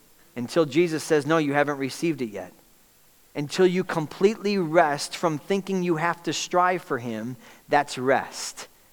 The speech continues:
In Hebrews chapter four, it's called the Sabbath rest for believers, that we can enter into a place where I no longer strive to make this relationship any better. I just rest in the fact that Jesus secured a perfect relationship between me and my Father.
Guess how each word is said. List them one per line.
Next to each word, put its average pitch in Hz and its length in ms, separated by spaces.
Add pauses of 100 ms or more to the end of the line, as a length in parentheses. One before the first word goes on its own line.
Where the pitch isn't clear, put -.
(340)
In 113 80
Hebrews 160 340
chapter 180 340
four, 175 280
it's 160 120
called 160 220
the 151 60
Sabbath 170 520
rest 170 240
for 165 100
believers, 147 580
that 131 140
we 143 100
can 151 220
enter 180 340
into 190 300
a 190 60
place 127 460 (280)
where 160 160
I 147 80
no 160 220
longer 180 400
strive 170 540
to - 120
make 151 220
this 151 200
relationship 151 640
any 147 180
better. 135 340 (200)
I 139 120
just 143 220
rest 156 340
in 165 60
the 151 80
fact 143 340
that 127 180
Jesus 151 420
secured 147 440
a 131 60
perfect 160 420
relationship 139 760 (240)
between 127 400
me 123 140
and 117 80
my 113 140
Father. 101 460